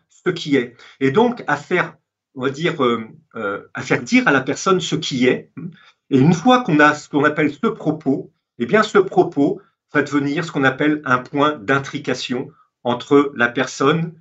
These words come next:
et moi, par exemple, qui suis, euh, qui suis le, le praticien. Ce point d'intrication,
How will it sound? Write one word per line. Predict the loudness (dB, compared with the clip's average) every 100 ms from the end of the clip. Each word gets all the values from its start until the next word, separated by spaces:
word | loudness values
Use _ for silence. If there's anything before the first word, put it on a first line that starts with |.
| _ _ _ _ -4
et | -2
moi, | 2 0
par | 0 -6
exemple, | -6 -8 -8
qui | -10
suis, | -12 -10 -4 -2
euh, | -4
qui | -6 -12
suis | -8 -2 0
le, | 0
le | -2 -4
praticien. | -6 -8 -10 -10 -10 _ _ _ _
Ce | -14 2
point | 2 2 4 4
d'intrication, | 4 0 0 -4 -4 -4 -2 -4 -4